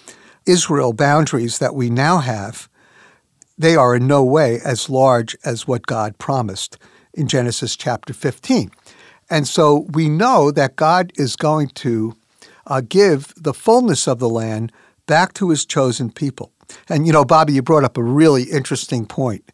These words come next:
I put it this way, maybe you can answer it. And that is, why is Mitch, who, as far as I know, I have been Jewish on every side of my family forever, and same with my wife. So the question is, why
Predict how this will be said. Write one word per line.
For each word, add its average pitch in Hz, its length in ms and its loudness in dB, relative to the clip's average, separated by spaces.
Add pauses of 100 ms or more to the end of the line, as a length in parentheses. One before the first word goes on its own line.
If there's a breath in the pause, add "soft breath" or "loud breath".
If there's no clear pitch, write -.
(460 soft breath)
I 156 140 2
put 160 180 0
it 120 140 -4
this - 240 -4
way, 113 180 -4
maybe 127 280 -2
you 123 100 -2
can 120 160 -4
answer 131 380 -2
it. - 200 -16 (380 soft breath)
And 143 140 0
that 151 180 4
is, 120 260 -2
why 143 280 2
is 139 240 0
Mitch, 147 520 -4 (600 soft breath)
who, 131 320 2
as 127 100 -6
far 180 280 4
as 139 120 2
I 151 160 4
know, 127 400 0
I 131 140 -2
have 120 340 -2
been 123 220 -4
Jewish 143 400 0
on 117 140 -2
every 135 220 -2
side 139 280 0
of 127 60 -6
my 127 160 0
family 135 420 -4
forever, 113 500 -8 (720 soft breath)
and 131 180 -6
same 139 240 0
with 120 120 0
my 120 120 0
wife. 120 320 2
So - 160 -2
the 120 200 -4
question 196 400 2
is, 120 340 0 (500 soft breath)
why 147 420 4